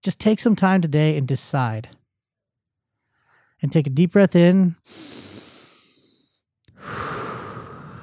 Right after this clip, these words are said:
And release. And just be present in this moment. And embrace your imperfections.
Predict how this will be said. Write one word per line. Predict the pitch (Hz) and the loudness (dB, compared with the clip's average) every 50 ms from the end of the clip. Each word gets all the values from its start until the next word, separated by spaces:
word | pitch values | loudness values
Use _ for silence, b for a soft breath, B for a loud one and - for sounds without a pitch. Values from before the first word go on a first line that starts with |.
| B B B B | B B B B
And | 143 131 | -4 -2
release. | 135 135 127 135 143 165 170 - - - - - - - - - - - _ _ _ _ _ _ _ _ _ _ _ _ _ _ _ _ _ | 0 0 0 2 2 0 0 -2 -6 -12 -18 -20 -20 -20 -20 -20 -20 -20 _ _ _ _ _ _ _ _ _ _ _ _ _ _ _ _ _
And | - 135 | -8 -6
just | 131 143 - - | -6 -6 -6 -6
be | - 180 | -8 -8
present | - - 143 147 139 135 127 127 | -6 -4 -4 -2 -2 -2 -4 -4
in | 120 | -4
this | 123 120 - | -6 -8 -10
moment. | - 131 - - _ _ _ - _ _ _ _ _ _ _ _ _ _ _ _ _ _ _ _ _ _ _ _ _ _ _ _ | -12 -14 -14 -16 _ _ _ -20 _ _ _ _ _ _ _ _ _ _ _ _ _ _ _ _ _ _ _ _ _ _ _ _
And | - 143 | -4 -2
embrace | 139 127 120 135 131 131 120 - - - - - _ _ | -2 0 0 0 0 0 -2 -4 -8 -14 -20 -20 _ _
your | _ 156 139 139 | _ -2 -2 0
imperfections. | 131 123 - 120 - - 101 - - - - 175 160 - - | -2 -2 -4 -8 -8 -8 -12 -16 -16 -18 -20 -20 -20 -20 -20